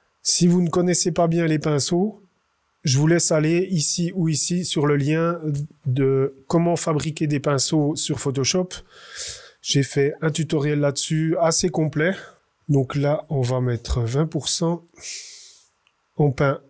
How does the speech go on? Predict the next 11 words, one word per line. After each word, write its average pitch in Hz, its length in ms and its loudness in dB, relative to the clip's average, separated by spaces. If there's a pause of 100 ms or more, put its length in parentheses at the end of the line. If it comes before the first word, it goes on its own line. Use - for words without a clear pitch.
en 160 160 0
blanc 151 480 0 (180)
sur - 380 2
le 156 100 2
masque 147 300 0
en 131 120 0
noir. 165 420 -2 (460)
Et 143 120 2
là, 131 280 2 (1500)
voilà. 120 320 2 (1900)
Localement, 135 600 2